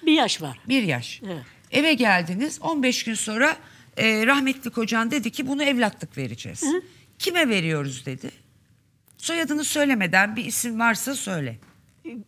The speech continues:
Speaker 1: Gülümser diye bir kadın.
Speaker 2: Gülümser diye bir kadın.
Speaker 1: He, ona da o gün için söylemedi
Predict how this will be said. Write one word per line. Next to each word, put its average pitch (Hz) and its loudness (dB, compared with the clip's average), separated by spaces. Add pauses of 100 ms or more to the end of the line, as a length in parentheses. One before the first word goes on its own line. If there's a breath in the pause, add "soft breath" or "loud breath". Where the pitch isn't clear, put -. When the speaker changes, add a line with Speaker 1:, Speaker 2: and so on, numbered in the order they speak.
Speaker 1:
Gülümser 285 0
diye 277 0
bir 311 -2 (360)
kadın. 208 -2 (320)
Speaker 2:
Gülümser 240 2
diye 220 -2
bir 214 -6
kadın. 208 0
Speaker 1:
He, - -14 (220)
ona 247 4
da 302 0 (180)
o 240 2
gün 370 2
için 294 2
söylemedi 214 -2